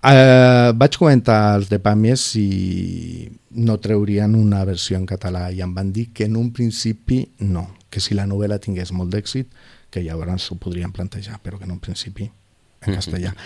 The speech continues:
Speaker 1: Perquè em, penso que em van comentar que havien tingut alguna mala experiència, eh, amb una novel·la que van donar a traduir i que el traductor es veu que no va estar gaire fi i quan la van publicar,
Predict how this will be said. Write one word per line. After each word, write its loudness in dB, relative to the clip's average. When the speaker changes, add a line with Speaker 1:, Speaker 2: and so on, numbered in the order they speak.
Speaker 1:
Perquè 0
em, 4
penso 4
que 2
em 6
van 6
comentar 2
que 0
havien 2
tingut 0
alguna 0
mala 0
experiència, -6
eh, -2
amb 2
una 4
novel·la 6
que -2
van 4
donar 4
a -2
traduir 4
i 0
que 0
el 2
traductor 0
es -2
veu 2
que -4
no 0
va -2
estar -8
gaire -4
fi -4
i -4
quan -4
la -2
van -2
publicar, -2